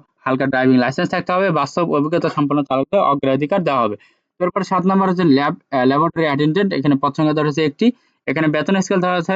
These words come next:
আট হাজার পাঁচশো থেকে বিশ হাজার পাঁচশো সত্তর টাকা। তো এখানে আপনারা এসএসসি বা এইচএসসি পাস হলে আবেদন করতে পারবেন। তো এখানে দেখতে পারতেছেন যে প্রার্থীকে অবশ্যই জন্মসূত্রে বাংলাদেশের নাগরিক এবং শেরপুর জেলা স্থায়ী বাসিন্দা হতে হবে।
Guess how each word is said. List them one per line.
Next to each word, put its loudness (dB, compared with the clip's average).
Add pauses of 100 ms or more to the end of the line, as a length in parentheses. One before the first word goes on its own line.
(140)
আট 0
হাজার 0
পাঁচশো -4
থেকে -2
বিশ -2
হাজার 0
পাঁচশো -4
সত্তর -2
টাকা। -2 (720)
তো -8
এখানে 0
আপনারা 0
এসএসসি -2
বা 0
এইচএসসি -2
পাস -2
হলে 0
আবেদন 2
করতে -2
পারবেন। 0 (460)
তো 0
এখানে 0
দেখতে -2
পারতেছেন -2
যে 0
প্রার্থীকে -2
অবশ্যই 0
জন্মসূত্রে 0
বাংলাদেশের 0
নাগরিক 2
এবং 4 (100)
শেরপুর 0
জেলা 2
স্থায়ী -2
বাসিন্দা 0
হতে -2
হবে। 2